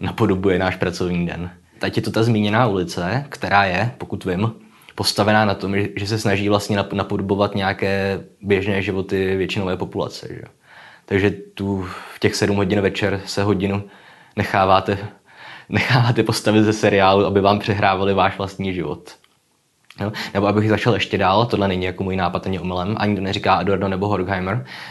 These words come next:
ale, eh, tvůrce kanálu Kak Filozofy, tak v jednom videu vlastně mluví o seriálech,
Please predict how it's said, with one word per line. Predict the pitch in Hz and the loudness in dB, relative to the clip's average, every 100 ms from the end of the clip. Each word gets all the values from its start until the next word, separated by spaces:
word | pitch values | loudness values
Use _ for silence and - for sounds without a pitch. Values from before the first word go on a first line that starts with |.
| - | -2
ale, | 98 101 95 95 92 - - | 2 4 4 0 -4 -8 -10
eh, | 87 101 101 | -8 -6 -8
tvůrce | - 104 101 110 | -4 -2 0 0
kanálu | 104 98 98 101 98 98 101 | 0 0 2 2 0 -2 -4
Kak | 107 - - | -6 -6 -8
Filozofy, | - 104 113 131 131 131 139 - - - - _ | -4 -2 -2 -4 -4 -6 -6 -12 -20 -20 -20 _
tak | - - - | -8 -8 -4
v | 104 | 0
jednom | 101 107 104 | 2 2 2
videu | 101 101 101 101 | 4 4 4 2
vlastně | 101 - 107 | 0 0 0
mluví | 101 101 101 | 0 0 -2
o | |
seriálech, | - 104 98 92 95 120 127 - | -2 0 2 2 2 0 -4 -12